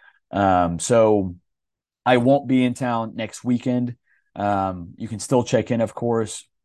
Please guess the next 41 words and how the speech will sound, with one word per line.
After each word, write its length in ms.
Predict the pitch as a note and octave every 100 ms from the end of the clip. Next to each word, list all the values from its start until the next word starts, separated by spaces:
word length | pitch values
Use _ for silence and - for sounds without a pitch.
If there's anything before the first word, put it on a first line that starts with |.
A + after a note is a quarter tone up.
| _ _
I 80 | G2+
will 100 | F#2+
get 200 | G2+ G2+
to 120 | -
you 320 | G2+ G2 F#2+ -
as 260 | E2 - - _ _ _ _ _ _
as, 240 | G2 F2+
as 160 | B1 F2+
much 240 | A2+ A#2+
of 60 | A#2
it 140 | A2
that 120 | A2+ F#2
I 100 | F2+
can. 380 | D#3 D#3+ E3
If 200 | E3 -
you 80 | G#2
feel 240 | - G#2 F#2
great 300 | G2+ B2 A2+
about 220 | A2 E2+
where 120 | G2+
you 120 | G2
are, 340 | A2+ C3 C3 C3 _
you 100 | G2+
don't 200 | G#2+ G2+
have 120 | G#2+ -
to 60 |
check 260 | - G#2+ A2+
in. 80 | G#2
This 120 | G2
is 100 | F#2+
one 100 | G#2
of 60 |
those 140 | G2+ F#2
weeks 180 | G2 -
where 60 |
I'm 60 | F#2+
not 120 | F2
gonna 120 | F#2
yell 200 | G2 G2+
at 80 | -
you 160 | G2+